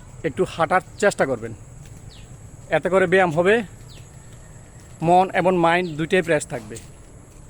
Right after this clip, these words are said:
সুস্থতা কত বড় নিয়ামত, অসুস্থ না হলে কেউ বুঝতে পারে না। তো সকলের সুস্বাস্থ্য এবং দীর্ঘায়ু কামনা করছি। সবাই ভালো থাকবেন,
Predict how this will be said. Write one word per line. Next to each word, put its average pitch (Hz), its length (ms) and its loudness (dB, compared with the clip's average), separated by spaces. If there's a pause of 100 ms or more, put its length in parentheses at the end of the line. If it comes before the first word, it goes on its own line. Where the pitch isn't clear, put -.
(920)
সুস্থতা 220 480 0
কত 233 160 2
বড় 214 200 4
নিয়ামত, 185 400 4 (680)
অসুস্থ 180 340 -2
না 202 180 4
হলে 185 300 2 (360)
কেউ 208 160 4
বুঝতে 170 280 -4
পারে 135 200 -2
না। 107 100 -10 (2250)
তো 196 80 0
সকলের 233 520 6 (260)
সুস্বাস্থ্য 226 880 2
এবং 190 320 2 (240)
দীর্ঘায়ু 185 500 4
কামনা 202 280 4
করছি। 226 460 -2 (2750)
সবাই 190 260 2
ভালো 185 220 2
থাকবেন, 220 440 2